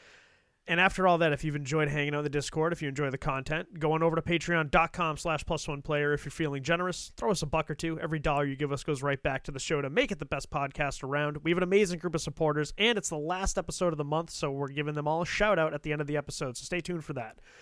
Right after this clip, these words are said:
And, of course, can't finish up housekeeping without mentioning the sponsor of the show, Nerdiest Brands.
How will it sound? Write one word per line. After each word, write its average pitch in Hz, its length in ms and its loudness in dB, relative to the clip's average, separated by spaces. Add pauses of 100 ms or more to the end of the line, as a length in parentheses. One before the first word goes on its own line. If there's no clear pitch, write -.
(720)
And, 175 140 6
of 165 80 -2
course, - 460 0 (120)
can't 175 220 2
finish 160 220 0
up 151 100 2
housekeeping 143 540 -2
without 180 320 2
mentioning 170 400 -2
the 147 80 -8
sponsor 160 400 -6
of - 20 -6
the 151 80 -4
show, 156 180 -4
Nerdiest 143 460 -4
Brands. 139 400 -4